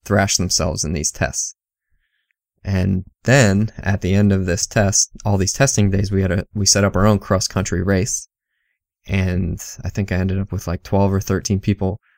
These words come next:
We all did this cross country race. I had my dad out there, like, keeping lap times <laughs> and, you know, with a stopwatch, writing it down 'cause I was racing. And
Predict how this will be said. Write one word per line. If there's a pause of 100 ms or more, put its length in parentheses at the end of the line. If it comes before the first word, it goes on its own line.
(160)
We
all
did
this
cross
country
race. (260)
I
had
my
dad
out
there,
like,
keeping
lap
times (280)
<laughs>
and, (720)
you
know,
with
a
stopwatch, (440)
writing
it
down (1040)
'cause
I
was
racing. (1000)
And